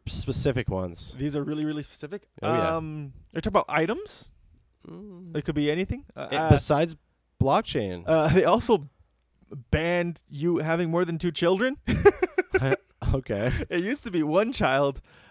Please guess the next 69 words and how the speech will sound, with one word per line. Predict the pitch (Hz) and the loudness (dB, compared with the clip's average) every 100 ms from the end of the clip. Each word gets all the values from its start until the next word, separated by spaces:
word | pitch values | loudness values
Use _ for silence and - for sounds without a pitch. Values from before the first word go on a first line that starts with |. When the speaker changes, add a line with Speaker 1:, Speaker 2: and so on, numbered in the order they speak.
| _ | _
Speaker 2:
uh, | - 139 131 | -4 -2 -2
anything | 156 180 185 | -2 0 0
more | 170 170 | 2 2
than | 139 | 2
one | 160 190 | 2 2
child, | 175 131 131 | 2 0 0
you | 135 | -2
were | 135 131 | -2 -4
in | 131 | -4
trouble, | 143 123 123 | -6 -6 -8
but | 131 | -8
now | 131 143 | -4 -4
anything | 139 143 143 | -4 -4 -6
more | 139 | -4
than | 135 139 | -4 -4
two | 233 | -4
children, | 247 190 135 127 127 | -2 -2 -2 -4 -8
you're | 123 | -10
in | 127 | -2
trouble. | 156 139 160 180 - | 8 10 12 8 4
Speaker 1:
Well, | - - | -10 -6
you | 143 | 0
surprised | 127 - 160 160 131 | 2 6 8 8 8
me | 131 123 | 4 2
'cause | 131 113 | 2 4
you, | 127 | 6
<laughs> | 110 - - - | 4 2 -10 -10
you | - | 0
Speaker 2:
Um, | 143 | 6
Speaker 1:
named | 160 156 | 8 8
three | - 139 156 | 6 6 8
that | 156 151 | 8 8
weren't | 151 151 | 8 8
even | 143 | 8
on | 143 143 | 8 8
the | 131 | 6
list. | 151 131 123 - | 6 8 6 6
Speaker 2:
Oh, | 175 151 | 4 4
they, | 175 - | 0 -2
Speaker 1:
So, | - 208 180 175 | 10 12 12 12
Speaker 2:
every, | 180 | 12
you | 220 | 8
gotta | 262 | 8
understand, | 240 220 143 - | 6 2 -2 -2
so | - | 6
Speaker 1:
I | 147 | 8
know. | 147 139 | 10 10
Speaker 2:
many | 151 | 8
things | 147 147 135 | 4 2 6
are | 170 | 8
Speaker 1:
Okay. | 180 | 10
Speaker 2:
banned | 139 | 8
in | 135 | 4
China. | 151 123 | 0 0
But | 143 | 4
what | 190 | 6
do | 208 | 6
you, | 190 | 4
where | 139 196 | 4 2
on | 185 | 4
this | 151 | 4
Speaker 1:
Let | 180 | 6
me | 202 | 6
Speaker 2:
list? | 180 | 6
Speaker 1:
add | 156 160 160 147 - | 6 6 4 0 -2
more. | 131 135 120 110 | 4 4 4 2
Speaker 2:
I | |
wanna | 143 147 | 0 -2
know. | 139 | -6